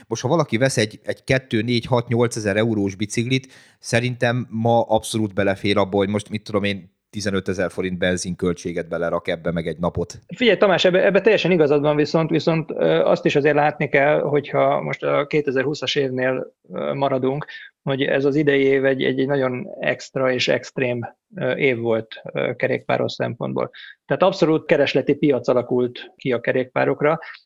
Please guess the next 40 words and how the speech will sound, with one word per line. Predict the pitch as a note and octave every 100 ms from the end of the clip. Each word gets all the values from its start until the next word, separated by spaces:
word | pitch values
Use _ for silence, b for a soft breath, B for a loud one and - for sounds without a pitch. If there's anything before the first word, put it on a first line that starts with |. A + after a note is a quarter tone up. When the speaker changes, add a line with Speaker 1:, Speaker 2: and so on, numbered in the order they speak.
| _
Speaker 2:
és | F3 C3 - - - _ -
itt | C#3+ -
nem | - F3
csak | F3+ -
az | D3 C3+
volt | C3+ C3+
a, | C3+ C3+
az | C3+
elsődleges | C#3 C3+ B2+ B2+ B2+
szempont | - C3+ C3+ C3
egy | B2
kerékpárvásárlásnál, | C3+ C3 C3 C3 B2+ B2 B2+ C3 B2 C3+
hogy | B2+ B2
ki | C#3 C3+ C3 -
milyen | D3 C3+ B2
áron | A#2+ B2
tud | A#2+ B2
kerékpárt | C3+ C3 - C#3 -
vásárolni, | C#3+ C#3+ D3+ D3 D3+ D#3+ F#3 - -
milyen | C#3 C3 A#2+
kedvezményekkel, | C3+ B2 A#2+ B2 B2 B2 B2 - B2
vagy | B2+ B2
milyen | B2+ A#2+ B2+
árértékarányban, | B2 A#2+ B2 - A#2+ B2+ C3+ C#3+ D3 C3
hanem | C3+ C3+
hogy | C#3 C#3
egyáltalán | C#3+ C3 B2+ C3+ C3+ C3+ - _ -
kap-e | C#3+ B2+
valamit | B2+ C3+ C3+ C3+
a |
pénzért. | - D3+ B2 A#2+ G#2+ - _ _
Tehát | - A#2+ B2
ez, | C3
ez | C#3+
nem | D3+ F3+
csak | D#3
Magyarországon | D3 C3+ C3+ C3+ C#3 C#3 C3+
volt | C3+ C3+
így, | C#3+ C3+
ez, | C3+